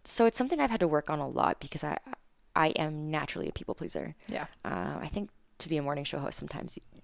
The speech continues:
Speaker 1: you kinda have to be a people pleaser, but it, it's actually my fiance who, who says to me always, you know, "Give less Fs," if you know what
Speaker 2: Yeah.
Speaker 1: I'm saying. You gotta, you gotta care less.
Speaker 2: Yeah.
Speaker 1: And to that I say, "You know what? I'm not gonna care less." I'm like, "But I'm gonna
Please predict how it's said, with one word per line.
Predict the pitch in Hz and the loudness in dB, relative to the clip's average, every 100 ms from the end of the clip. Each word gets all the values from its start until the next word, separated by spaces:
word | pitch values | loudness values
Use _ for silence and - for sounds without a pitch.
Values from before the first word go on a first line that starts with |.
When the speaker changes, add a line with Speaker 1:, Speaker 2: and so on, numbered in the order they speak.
| - | -10
Speaker 1:
you | 78 | -8
kinda | - 139 | -8 -8
have | 123 - | -10 -10
to | - | -10
be | |
a | 87 | -10
people | - 131 | -6 -6
pleaser, | - 156 - 160 | -6 -6 -6 -2
but | - - - - - - _ - | -2 -2 -8 -20 -20 -20 _ -2
it, | 185 - - | -2 -2 -6
it's | - 175 | -2 2
actually | 175 - 190 | 2 2 0
my | 151 | -2
fiance | 143 151 147 143 - 156 | -6 -4 -4 -4 -6 -6
who, | 139 170 - 156 | -6 -8 -8 -12
who | - - - | -10 -8 -6
says | - - | -4 -4
to | - | -4
me | 185 | -4
always, | 87 175 - | -4 -6 -6
you | |
know, | - - | -8 -4
"Give | - 208 175 | 0 0 2
less | 165 165 - - _ _ _ _ - | 2 2 0 -2 _ _ _ _ 0
Fs," | - - - - - | 0 0 0 2 0
if | 160 - | -4 -2
you | 151 | 0
know | |
what | 143 | 2
Speaker 2:
Yeah. | - | 2
Speaker 1:
I'm | - | 2
saying. | - - 175 | 2 0 -2
You | 180 | 2
gotta, | 196 214 233 - - - | 8 8 8 4 -20 -10
you | 190 | 2
gotta | 247 254 | 6 6
care | 254 - 170 160 | 4 4 6 6
less. | 143 - - - 202 | 6 6 6 2 2
Speaker 2:
Yeah. | 139 147 - - - _ - | 0 -2 -10 -18 -20 _ 2
Speaker 1:
And | 190 - - - | 2 0 -4 2
to | 202 | 10
that | 208 220 | 12 12
I | 220 | 10
say, | 202 | 6
"You | 196 | 4
know | 220 | 6
what? | 214 | 6
I'm | 208 | 8
not | 240 | 6
gonna | 294 247 - | 4 0 -2
care | - 147 160 | 2 4 4
less." | 180 190 - - | 2 2 0 0
I'm | |
like, | 165 151 | -4 -2
"But | 165 | 0
I'm | 165 | 2
gonna | 175 | 0